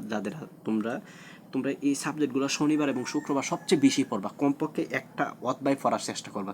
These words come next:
তিন ঘন্টা সময় লাগে একটা অধ্যায় ভালো করে পড়বা। এই অধ্যায় পড়ার পরে তোমরা এই অধ্যায়ের এমসিকিউগুলো আগে দেখবা, তারপরে একটা করে প্রত্যেকটা অধ্যায়ের কমপক্ষে দুইটা কি তিনটা করে সৃজনশীল আগে গাইডও দেখবা, কীভাবে স্যার সৃজনশীল লিখছে,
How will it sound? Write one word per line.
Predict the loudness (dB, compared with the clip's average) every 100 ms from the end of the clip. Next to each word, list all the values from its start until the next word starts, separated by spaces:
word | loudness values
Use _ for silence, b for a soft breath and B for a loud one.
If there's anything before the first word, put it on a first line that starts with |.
| 2
তিন | 6 6
ঘন্টা | 4 2
সময় | 2 2
লাগে | 2 -2
একটা | -4 -2
অধ্যায় | -2 -2 -2
ভালো | -2 -4
করে | -6 -6
পড়বা। | -4 -2 -2
এই | -2
অধ্যায় | -2 -2 -2 -4 -6
পড়ার | -4 -4
পরে | -2 -4 -4 -8 B B B -6
তোমরা | -2 0
এই | 0 -2
অধ্যায়ের | -2 -2 -2 -2 B 0
এমসিকিউগুলো | 6 8 8 4 4 6 4
আগে | 4 0
দেখবা, | 0 0 0
তারপরে | 0 -2 -2
একটা | -4 -2 -2
করে | 2 2
প্রত্যেকটা | 0 -6 -6 -4 -2
অধ্যায়ের | 0 0 -2
কমপক্ষে | -4 -4 -2 2
দুইটা | 2 2 -2
কি | -2 -2
তিনটা | -2 -2
করে | -4
সৃজনশীল | -2 0 0 0 -2
আগে | 0 0 0
গাইডও | 0 0
দেখবা, | 0 0 -4
কীভাবে | -4 -4 -4 -4
স্যার | -6 -6 -6
সৃজনশীল | -2 0 0 0 -2
লিখছে, | -2 -2 -2